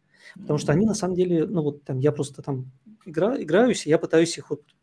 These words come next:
Speaker 1: ну, не то, что я,
Speaker 2: На-,
Speaker 1: у нас
Speaker 2: на-,
Speaker 1: компания, в
Speaker 2: научить
Speaker 1: принципе, мы
Speaker 2: чат джи пи ти
Speaker 1: пытаемся
Speaker 2: генерить тебе тесты, да?
Speaker 1: Э, чат джи пи ти может генерить тесты, иногда даже у него получается неплохо, но там зависит, на самом деле, чат джи пи ти здесь н-, н-, н-, не самое лучшее, но да,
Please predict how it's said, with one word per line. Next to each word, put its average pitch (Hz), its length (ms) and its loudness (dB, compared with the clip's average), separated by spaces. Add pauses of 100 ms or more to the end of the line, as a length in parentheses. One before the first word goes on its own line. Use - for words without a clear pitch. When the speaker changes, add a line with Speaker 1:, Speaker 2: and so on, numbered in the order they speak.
Speaker 1:
ну, 170 260 -2
не 160 360 -10
то, 143 100 -12
что - 160 -8
я, 214 100 6
Speaker 2:
На-, - 20 4
Speaker 1:
у - 20 4
нас - 120 2
Speaker 2:
на-, - 20 2
Speaker 1:
компания, - 280 4
в 147 40 -8
Speaker 2:
научить - 0 -
Speaker 1:
принципе, 170 280 2
мы - 20 4
Speaker 2:
чат 147 40 4
джи 123 100 0
пи 160 120 6
ти 160 120 2
Speaker 1:
пытаемся - 20 2
Speaker 2:
генерить 123 400 -2
тебе 117 160 -2
тесты, - 340 -8
да? 113 180 -6 (160)
Speaker 1:
Э, 226 260 -6 (120)
чат 220 280 -2
джи 202 140 -6
пи - 100 -18
ти 208 220 -6 (100)
может 180 320 -2
генерить 156 500 -6
тесты, - 640 -4
иногда 165 480 -2
даже 147 240 0
у - 20 -2
него 147 160 -2
получается 147 580 -4
неплохо, 196 500 -2
но 147 100 -4
там 165 440 -2
зависит, 156 500 -6
на 139 80 -10
самом 156 180 -8
деле, 143 140 -4
чат 143 220 -2
джи 143 100 -6
пи 139 120 -14
ти 143 160 -16
здесь - 440 -14 (420)
н-, 202 240 -14 (100)
н-, 165 220 -4
н-, 143 680 0
не 151 80 2
самое 131 340 0
лучшее, 190 340 0
но 156 120 2
да, 131 200 -2